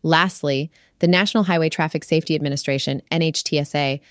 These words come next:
has ordered Tesla to provide extensive data about its autopilot and driver monitoring systems. This includes a special configuration known as Elon mode that eliminates prompts for drivers to keep their hands on the wheel.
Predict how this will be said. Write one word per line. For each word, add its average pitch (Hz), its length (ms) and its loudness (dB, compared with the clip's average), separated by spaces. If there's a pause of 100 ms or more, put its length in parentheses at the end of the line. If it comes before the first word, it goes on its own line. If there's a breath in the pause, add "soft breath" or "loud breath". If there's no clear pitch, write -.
(240 soft breath)
has 180 220 2
ordered 208 340 2
Tesla 151 460 -2
to - 140 -4
provide 151 460 0
extensive 196 640 0
data 143 480 2
about 147 260 0
its 147 160 -4 (100)
autopilot 175 720 2
and 160 140 0
driver 151 320 0
monitoring 139 500 -2
systems. - 640 -10 (440 soft breath)
This 214 160 2
includes 202 480 2
a 175 60 -2
special 196 380 -2
configuration 165 800 0
known 151 220 0
as 143 260 -2
Elon 143 380 0
mode 135 320 -4 (440 soft breath)
that 175 120 4
eliminates 196 520 4
prompts - 460 -4
for 160 140 -2
drivers 160 460 0
to - 100 -10
keep - 160 -6
their 147 100 -2
hands 139 300 -2
on 135 100 -2
the 135 100 -2
wheel. 131 320 -4